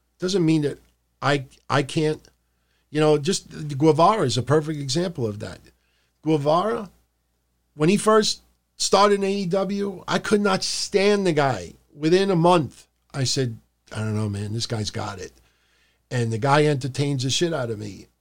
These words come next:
And people make fun of people that are fans of Guevara. You know, tonight, he's, you know, doing the Jericho theme, annoying as fuck.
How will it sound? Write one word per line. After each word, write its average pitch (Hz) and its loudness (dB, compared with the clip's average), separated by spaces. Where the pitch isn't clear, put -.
And 139 -4
people 175 2
make 170 0
fun 214 0
of 120 -2
people 160 -2
that 165 0
are 175 0
fans 170 -6
of 175 -4
Guevara. 202 -6
You 139 -6
know, 165 2
tonight, 170 4
he's, 165 -2
you 170 6
know, 156 8
doing 170 6
the 143 4
Jericho 185 4
theme, 190 -2
annoying 185 2
as 156 -2
fuck. - 2